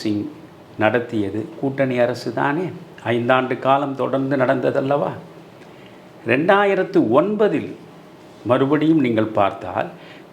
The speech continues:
காங்கிரஸ் பெற்றது இருநூத்தி ஆறு நாடாளுமன்ற உறுப்பினர்களை தான். நமக்கு வேண்டியது இருநூத்தி எழுபத்தி ரெண்டு உறுப்பினர்கள் இருந்தால்தான் நீங்கள் ஆட்சி அமைப்பதற்கு உரிய அங்கீகாரத்தை பெற முடியும்.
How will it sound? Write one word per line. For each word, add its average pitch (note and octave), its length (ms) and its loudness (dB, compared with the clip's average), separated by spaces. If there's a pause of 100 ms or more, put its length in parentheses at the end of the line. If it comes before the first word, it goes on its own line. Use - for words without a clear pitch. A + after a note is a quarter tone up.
காங்கிரஸ் D3 600 4
பெற்றது A#2+ 440 0 (320)
இருநூத்தி F3+ 520 4 (160)
ஆறு A#2+ 180 0 (100)
நாடாளுமன்ற A#2 580 2 (100)
உறுப்பினர்களை F#2+ 560 -8 (120)
தான். - 160 -8 (1200)
நமக்கு A#2+ 380 2
வேண்டியது F3 520 4 (120)
இருநூத்தி F3 440 4 (120)
எழுபத்தி D#3 420 2
ரெண்டு B2 280 0
உறுப்பினர்கள் A2+ 600 0 (100)
இருந்தால்தான் A#2+ 720 0 (360)
நீங்கள் C3+ 380 2 (240)
ஆட்சி D3 300 0 (100)
அமைப்பதற்கு A#2 640 -2 (760)
உரிய A#2+ 320 2 (120)
அங்கீகாரத்தை A#2+ 720 2 (120)
பெற F3 100 2 (140)
முடியும். - 300 -8